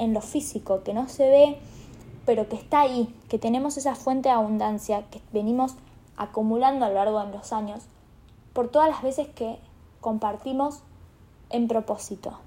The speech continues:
por todas las veces que ayudamos a otras personas, que fuimos parte de la evolución, de plantar una semilla de, de una semilla de felicidad, una semilla de positivismo en la vida de otros.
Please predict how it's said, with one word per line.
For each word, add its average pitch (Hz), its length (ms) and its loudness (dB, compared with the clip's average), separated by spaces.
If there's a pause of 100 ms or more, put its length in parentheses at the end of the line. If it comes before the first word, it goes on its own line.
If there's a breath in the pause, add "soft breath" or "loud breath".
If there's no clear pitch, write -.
(140)
por 220 140 -8
todas 285 180 6
las 233 120 -2
veces 240 180 -6
que 226 140 -6
ayudamos 226 560 -2
a - 20 -2
otras 208 220 -8
personas, 214 580 -6 (520 loud breath)
que 226 100 0
fuimos 269 340 0
parte 240 520 0 (180 loud breath)
de 202 120 -2
la 196 80 0
evolución, 196 600 0
de 208 80 2
plantar 202 360 -2
una 233 160 -2
semilla 226 500 -2
de, 196 220 0
de 220 140 -10
una 226 140 -2
semilla 214 300 -6
de 220 80 -2
felicidad, 220 460 -2
una 214 120 -2
semilla 214 320 -6
de 214 60 2
positivismo 226 800 -4
en 226 120 -4
la 220 100 0
vida 220 240 2
de - 80 0
otros. - 420 -8